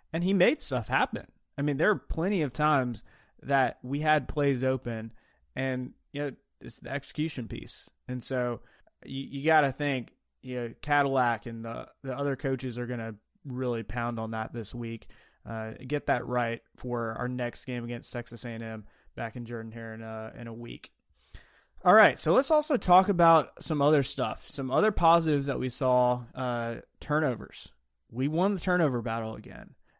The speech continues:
and, uh, man, that was fun. How many times have I, have I thought, "Okay, we're gonna get, like, one or two turnovers, maybe, and that's it"? And we ended up getting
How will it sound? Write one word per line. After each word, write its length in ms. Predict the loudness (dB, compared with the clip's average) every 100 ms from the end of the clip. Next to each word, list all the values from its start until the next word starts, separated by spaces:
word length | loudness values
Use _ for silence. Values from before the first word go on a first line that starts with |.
| _
and, 420 | -6 -4 -2 -4
uh, 400 | -2 -2 -2 -4 -6 -12 _ _ _
man, 400 | -6 -2 -2 -4 -4
that 160 | 0
was 160 | 2 0
fun. 360 | 0 -2 -2 -8 _ _
How 300 | _ 0 2
many 460 | 2 0 0 -4 -8 _ _ _ -4
times 360 | 0 2 2
have 240 | 0 -2 -2
I, 680 | -2 2 4 2 2 -2 -6 -12 _ -18 -12
have 160 | -8 -2
I 120 | -2
thought, 340 | 0 0 0 2
"Okay, 380 | 2 2 2
we're 160 | 0 -2
gonna 140 | -2 -2
get, 160 | -4
like, 160 | -4 -4
one 180 | -4 -4
or 60 |
two 220 | -4 -4 -4
turnovers, 540 | -6 -6 -4 -6 -6
maybe, 640 | -4 -4 -4 -6 -8 -8 -12 _ _ _
and 120 | -8
that's 240 | -6 -8 -10
it"? 280 | -4 -2 -4 -10 _ _ _ -20 -20 _
And 400 | -4 -2 -2 -6 -6
we 140 | -6
ended 200 | -4 -4
up 60 | -4
getting 320 | -2 -2 -4